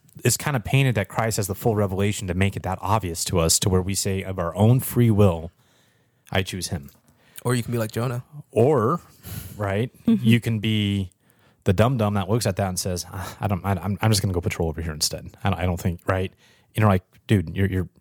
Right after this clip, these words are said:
Speaker 1: completely missing," right? Like, what you
Speaker 2: Mm-hmm.
Speaker 1: need to be doing and what's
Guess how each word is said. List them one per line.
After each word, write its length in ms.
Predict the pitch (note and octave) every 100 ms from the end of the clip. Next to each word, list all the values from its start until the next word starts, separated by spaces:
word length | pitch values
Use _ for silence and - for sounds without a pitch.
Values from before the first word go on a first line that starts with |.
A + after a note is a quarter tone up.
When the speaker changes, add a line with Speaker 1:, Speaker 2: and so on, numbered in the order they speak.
| - -
Speaker 1:
completely 360 | F#2 A#2+ G#2
missing," 760 | F2 F2+ G2 F#2+ - E2 D#2 E2 - _ _ _ _ _ _ -
right? 240 | G2 G2+
Like, 160 | F#2 F#2+
what 120 | C3
you 100 | C3+
Speaker 2:
Mm-hmm. 60 | -
Speaker 1:
need 180 | G#2 G#2
to 140 | -
be 180 | G2 G2+
doing 480 | F2 G2+ G#2+ F#2 F2+
and 80 | F2+
what's 140 | F2